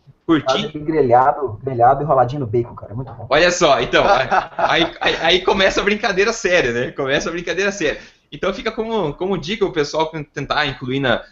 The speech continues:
Speaker 1: na dieta esse alimento, completamente saudável, é muito fácil de preparar também, gostoso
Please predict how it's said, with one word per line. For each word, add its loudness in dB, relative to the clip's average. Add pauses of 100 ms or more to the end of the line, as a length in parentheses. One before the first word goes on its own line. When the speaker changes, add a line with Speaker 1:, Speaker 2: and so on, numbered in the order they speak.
Speaker 1:
na 0
dieta 0
esse -4
alimento, -4
completamente -4
saudável, 0
é -2
muito -6
fácil -2
de -18
preparar 0
também, -4
gostoso 2